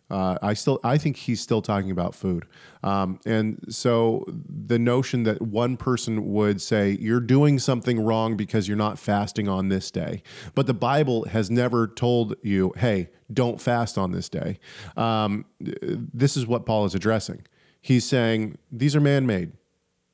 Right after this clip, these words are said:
One person holds one day holier than the other, the other doesn't. How do we deal with this?" And that's, that's how I take the Romans fourteen passage.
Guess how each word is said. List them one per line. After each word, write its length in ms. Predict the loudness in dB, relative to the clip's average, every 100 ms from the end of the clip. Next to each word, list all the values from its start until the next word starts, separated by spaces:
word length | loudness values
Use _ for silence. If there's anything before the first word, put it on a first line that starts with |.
| -2
One 260 | 2 2
person 280 | 4 2 2
holds 280 | 2 2 2
one 140 | 0
day 140 | 2 2
holier 280 | 4 4
than 80 | 2
the 100 | 2
other, 300 | 2 2 -2 _ _
the 80 | -2
other 120 | 0
doesn't. 400 | 2 2 0 -4 -8 -20 _ _
How 140 | -2 2
do 60 |
we 80 | 2
deal 180 | 2 0
with 140 | -2
this?" 200 | -6 -12 -16 _ -4
And 100 | 0
that's, 200 | 0 0
that's 260 | 0 0
how 120 | 2
I 80 | 0
take 180 | 0 -4
the 80 | -2
Romans 240 | -4 -4
fourteen 340 | -4 -6 -6 -10
passage. 400 | -10 -12 -16